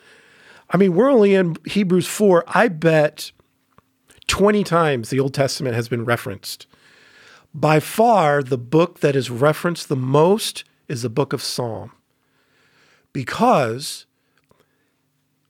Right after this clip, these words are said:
the book of Hebrews is written to exactly that,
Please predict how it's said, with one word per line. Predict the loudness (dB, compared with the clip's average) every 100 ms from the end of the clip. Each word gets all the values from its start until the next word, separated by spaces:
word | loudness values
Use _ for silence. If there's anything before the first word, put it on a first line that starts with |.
| _ _ _ _ _ _ -10
the | -2
book | 0 0
of | 0
Hebrews | 0 -2 2 2 2 -2
is | -2
written | 0 0 0 -4 -2
to | -4
exactly | 0 0 0 0 -4
that, | -4 -8